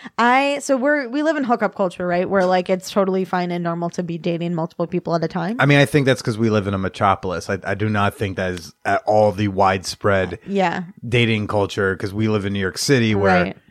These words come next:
Speaker 2: is a very different dating scene than Omaha, Nebraska.
Speaker 1: Yeah, I wonder if that, someone should go to Omaha and interview people. Yeah, 'cause, I mean, it definitely is, like, there's so many choices.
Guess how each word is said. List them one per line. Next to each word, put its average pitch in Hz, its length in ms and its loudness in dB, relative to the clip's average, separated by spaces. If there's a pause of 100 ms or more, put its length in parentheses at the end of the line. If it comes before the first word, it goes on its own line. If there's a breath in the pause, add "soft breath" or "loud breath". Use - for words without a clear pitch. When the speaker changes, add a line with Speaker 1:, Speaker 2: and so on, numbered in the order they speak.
Speaker 2:
is 131 180 2
a 107 80 0
very 131 460 2
different 117 280 -2
dating 117 260 4
scene 104 340 -2
than 101 260 0 (120)
Omaha, 107 460 0
Nebraska. 85 680 -10
Speaker 1:
Yeah, 208 340 2
I 202 80 4
wonder 262 200 2
if 330 140 -4
that, 190 260 -2
someone 240 260 -2
should 262 140 -10
go 214 140 2
to 202 120 2
Omaha 180 420 2
and 170 180 -6
interview 180 380 -2
people. - 440 -8 (400 soft breath)
Yeah, 214 240 0
'cause, 240 180 0
I 302 80 6
mean, 330 180 0
it 339 100 4
definitely 330 380 2
is, 233 120 2
like, 196 180 4
there's 190 180 -2
so 185 200 -4
many 175 220 -6
choices. 190 640 -8